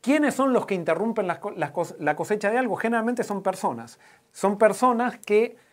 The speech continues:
alguien está sembrando algo y hay personas que dicen, "No, yo no quiero que esta persona coseche lo que siembra, por lo tanto me voy a meter y voy a interrumpir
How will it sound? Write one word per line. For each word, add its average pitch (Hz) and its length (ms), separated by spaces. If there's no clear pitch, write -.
alguien 220 280
está 208 180
sembrando 233 420
algo 277 280
y 202 100
hay 202 80
personas 202 400
que 202 100
dicen, 202 280
"No, 180 160
yo 202 180
no 226 140
quiero 220 240
que 202 80
esta 196 160
persona 208 320
coseche 202 340
lo 185 140
que 180 80
siembra, 247 320
por 170 120
lo 151 120
tanto 220 340
me 175 140
voy 185 140
a 220 60
meter 240 460
y 175 120
voy 214 220
a 214 40
interrumpir 180 760